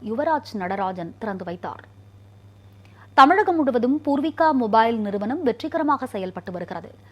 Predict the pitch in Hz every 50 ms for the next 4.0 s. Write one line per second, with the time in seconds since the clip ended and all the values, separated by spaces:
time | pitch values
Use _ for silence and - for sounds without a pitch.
0 | - - - - - - 196 196 - 196 185 185 254 349 427 320 208 247 277 320
1 | 381 381 - 403 381 294 262 254 269 277 277 277 277 269 277 262 262 240 240 233
2 | 208 202 202 220 - 247 240 233 220 220 254 320 392 370 269 240 233 233 233 220
3 | - 233 214 208 202 202 - - 214 214 196 185 180 175 190 202 240 277 277 175